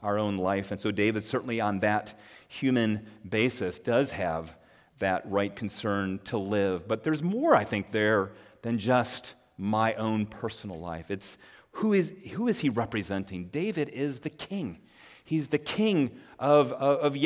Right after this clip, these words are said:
of, of, of, of, of the land in which Yahweh is ruling. David wants to give glory to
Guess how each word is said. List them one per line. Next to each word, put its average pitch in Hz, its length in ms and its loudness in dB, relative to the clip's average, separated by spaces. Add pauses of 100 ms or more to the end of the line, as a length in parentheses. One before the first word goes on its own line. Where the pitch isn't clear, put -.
(120)
of, 135 360 4
of, 127 180 -4
of, 123 540 0
of, 127 160 -4
of 151 160 0
the 165 100 8
land 151 480 4
in 98 80 -8
which 120 180 -2
Yahweh 123 600 0 (340)
is 139 220 0
ruling. 123 560 0 (880)
David 113 640 2 (520)
wants 131 400 0
to 113 120 -4
give 113 180 2
glory 107 640 0 (300)
to 107 480 -2